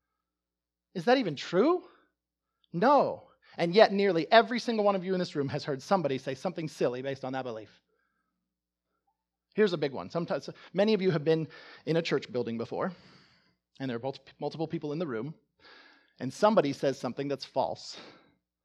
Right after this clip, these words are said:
And somebody else goes, "Oh, you just told a lie in church." You know what I'm talking about?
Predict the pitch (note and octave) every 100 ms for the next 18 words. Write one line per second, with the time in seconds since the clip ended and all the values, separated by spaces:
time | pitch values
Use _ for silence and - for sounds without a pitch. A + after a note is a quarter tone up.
0 | _ - - D3+ D3+ F3+ D#3 D3 F#3+ -
1 | C#3+ C3+ C3 - D#3+ F3 G#3 A3+ A#3+ B3
2 | B3+ C4 C4 C#4 B3 _ _ _ - -
3 | D#3 B3 A3+ A3 - G#3+ F#3 E3+ F3+ F#3+
4 | F#3 D3 D3 - E3 F3+ G3+ G#3+ A3 A3+
5 | A3+ A#3+ B3 B3+ - - - - _ _
6 | _ _ _ _ _ _ _ _ F3 G3
7 | G3+ A#3 A3+ B3+ C#4 D#4+